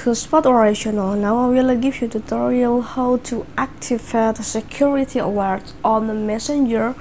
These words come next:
for Android. And for that, I wanna ask you,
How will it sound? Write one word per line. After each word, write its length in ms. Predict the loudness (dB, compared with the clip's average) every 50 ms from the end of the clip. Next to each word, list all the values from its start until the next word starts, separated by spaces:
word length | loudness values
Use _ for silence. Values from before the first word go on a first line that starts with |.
| -12 -18 -18 -18 -6
for 280 | 0 2 4 4 4 4 4
Android. 500 | 4 4 4 2 2 0 -2 -2 -4 -6 -10 -14 -16 -16 -10 -4 0
And 260 | 0 2 2 0 0
for 160 | -2 -2 0
that, 300 | 0 2 2 2 2 4
I 80 | 4 4
wanna 300 | 4 4 2 0 -2 -4
ask 180 | -4 -4 -2
you, 240 | -2 0 0 0 -2